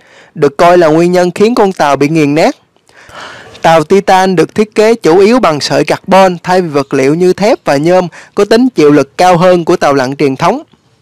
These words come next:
Đặng Nhật Minh, nghiên cứu sinh tiến sĩ tại Trung tâm Thiết kế Bề mặt Vật liệu Cao cấp thuộc Hội đồng Nghiên cứu Australia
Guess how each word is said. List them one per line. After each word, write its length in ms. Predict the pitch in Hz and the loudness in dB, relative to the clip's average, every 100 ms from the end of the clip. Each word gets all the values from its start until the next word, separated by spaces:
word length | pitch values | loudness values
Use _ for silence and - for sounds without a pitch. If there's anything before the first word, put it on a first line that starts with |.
| _ _ _ _ _ _ | _ _ _ _ _ _
Đặng 280 | 143 135 165 | -4 0 0
Nhật 220 | 156 - | 0 0
Minh, 240 | 196 202 165 - | 0 0 -2 -2
nghiên 220 | 196 196 | 0 2
cứu 180 | 214 240 | 0 0
sinh 260 | 226 190 | 0 0
tiến 200 | 180 226 | 0 -2
sĩ 280 | - 139 165 | 0 0 0
tại 160 | 151 147 | 0 -2
Trung 220 | 190 190 | -2 -2
tâm 200 | 180 175 | -2 0
Thiết 240 | 233 - | -4 -2
kế 200 | 220 233 | 0 0
Bề 200 | 262 156 | 0 0
mặt 200 | 147 139 - | 0 -4 -4
Vật 220 | 151 - | -6 -2
liệu 220 | 135 143 | 0 0
Cao 200 | 185 175 | 0 -2
cấp 220 | 196 254 - - _ - | 0 -4 -4 -20 _ -4
thuộc 120 | 170 | -2
Hội 180 | 156 156 | 2 2
đồng 220 | 147 147 | 2 0
Nghiên 120 | 175 | -2
cứu 240 | 170 202 247 | 0 0 0
Australia 680 | 208 - 202 180 175 170 | -2 -2 0 2 2 0